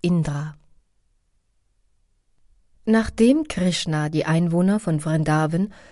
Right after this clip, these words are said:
vor dem Zorn Indras gerettet hatte, indem er den Govardhan-Hügel hochhob, geschah es,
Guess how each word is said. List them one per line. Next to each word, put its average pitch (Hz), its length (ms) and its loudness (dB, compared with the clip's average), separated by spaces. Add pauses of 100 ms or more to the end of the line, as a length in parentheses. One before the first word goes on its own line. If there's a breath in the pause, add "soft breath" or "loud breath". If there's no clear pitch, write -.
(180 loud breath)
vor 208 200 -2
dem 214 220 0
Zorn 226 380 0
Indras 160 640 -2
gerettet 165 500 -4
hatte, 180 340 -4 (360)
indem 151 320 -2
er 147 100 -2
den 147 140 0
Govardhan-Hügel 160 840 0
hochhob, 170 520 0 (560 soft breath)
geschah 180 580 -2
es, - 300 -10